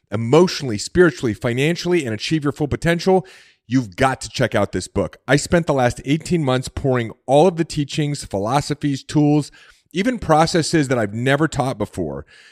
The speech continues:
that have helped me go from a life where I was literally struggling to survive to a life now that I love in a system that lets me materialize the vision I have for my business, my family, my world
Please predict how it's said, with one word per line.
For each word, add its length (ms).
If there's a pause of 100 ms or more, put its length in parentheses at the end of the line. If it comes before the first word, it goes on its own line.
(120)
that 80
have 100
helped 320
me 160
go 260
from 220
a 60
life 360
where 200
I 100
was 260
literally 460
struggling 540
to 120
survive 840 (460)
to 140
a 40
life 360
now 220
that 140
I 80
love 500
in 80
a 80
system 760 (300)
that 120
lets 260
me 140
materialize 800
the 120
vision 360
I 120
have 340
for 80
my 160
business, 560
my 140
family, 420
my 220
world 440